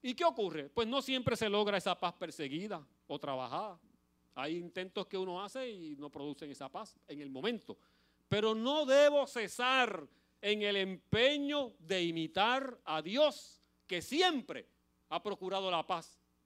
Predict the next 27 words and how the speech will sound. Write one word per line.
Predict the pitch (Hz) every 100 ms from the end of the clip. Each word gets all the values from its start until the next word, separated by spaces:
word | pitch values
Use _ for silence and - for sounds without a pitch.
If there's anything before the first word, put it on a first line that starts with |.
| _ _ _ _
entre | 180 160 147
nosotros | 143 156 190 151 127 _
y | -
de | 160
nosotros, | 143 135 175 156 143
como | 147 139
dije, | 151 135 123 _ _
con | 151 123
Él. | 98 85 _ _ _ _ _ _ _ _ _ -
Termino. | 151 196 180 113 _ _ -
Me | 196
gusta | 285 330
un | 311
noticiario | 294 285 - 277 240 180 165 _ _ _ _ _
de | 139 170 165
la | 156 160
cadena | 156 208 226
N | 220 214
B | 208
C | 226 214 - _ _ _ _ _ _ _ -
y | 165 165
el | 156 147 135 123 120 _ _ _ _
ancla | - 254 269 214 190
del | 175 165 151 147 175
noticiario, | 175 175 160 233 220 160 143
Lester | 190 - 214 165
Holt, | 208 151